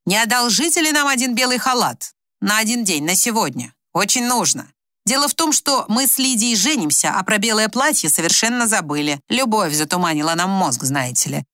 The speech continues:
Но поскольку мы люди бесконечно преданные медицине, то и белый халат нам вполне подойдёт. Правда, Лидия?"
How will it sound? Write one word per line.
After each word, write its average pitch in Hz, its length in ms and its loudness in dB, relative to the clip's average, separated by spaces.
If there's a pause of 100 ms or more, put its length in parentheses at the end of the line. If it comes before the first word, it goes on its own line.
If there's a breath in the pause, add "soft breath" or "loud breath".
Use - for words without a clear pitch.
(160)
Но 226 260 2
поскольку 226 480 0
мы 226 260 2
люди 220 260 0
бесконечно 220 680 0
преданные 196 500 0
медицине, 208 560 0
то 190 140 -2
и 190 160 -2
белый 277 320 0
халат 165 400 0
нам 165 140 -2
вполне 175 440 -2
подойдёт. 139 560 -2
Правда, 254 340 0
Лидия?" 135 540 -4